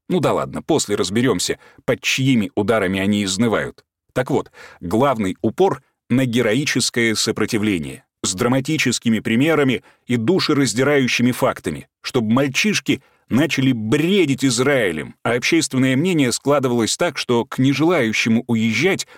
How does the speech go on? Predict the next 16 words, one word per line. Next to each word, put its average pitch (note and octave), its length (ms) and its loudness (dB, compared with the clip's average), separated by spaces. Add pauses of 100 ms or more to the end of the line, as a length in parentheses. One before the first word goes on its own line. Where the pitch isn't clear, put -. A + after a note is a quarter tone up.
(140)
могли A2+ 320 0
подойти A#2+ 420 0
и C#3 60 4
спросить: C3 560 -2 (380)
«Как F3 240 -2
ты D3+ 140 -2
так C#3 240 -2
можешь? C3+ 500 0 (300)
Я C3+ 340 2
русский, D3+ 460 -2
еду C#3+ 320 0
туда D#3 240 0
добровольцем, E3+ 640 0
а C#3+ 80 0
ты A3 180 0
еврей. F3 600 0